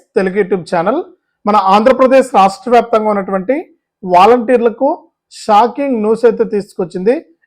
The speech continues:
ఏపీ రాష్ట్ర ప్రభుత్వం. ఇక వాలంటీర్లు అయితే మనకు ఈ నెలలో ఖచ్చితంగా మమ్మల్ని రిక్రూట్‌మెంట్ చేసుకుంటారు. ఇక జరిగినటువంటి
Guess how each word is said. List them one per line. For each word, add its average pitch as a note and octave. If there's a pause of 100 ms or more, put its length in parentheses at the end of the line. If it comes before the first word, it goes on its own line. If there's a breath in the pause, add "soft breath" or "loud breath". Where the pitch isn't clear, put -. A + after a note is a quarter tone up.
ఏపీ G3
రాష్ట్ర F3+
ప్రభుత్వం. F3+ (400)
ఇక A#3 (200)
వాలంటీర్లు B3+
అయితే B3
మనకు A3+ (420)
ఈ G#3+
నెలలో A#3+ (100)
ఖచ్చితంగా B3
మమ్మల్ని G#3+ (500)
రిక్రూట్‌మెంట్ G#3+
చేసుకుంటారు. G3 (460)
ఇక G#3+ (500)
జరిగినటువంటి A#3+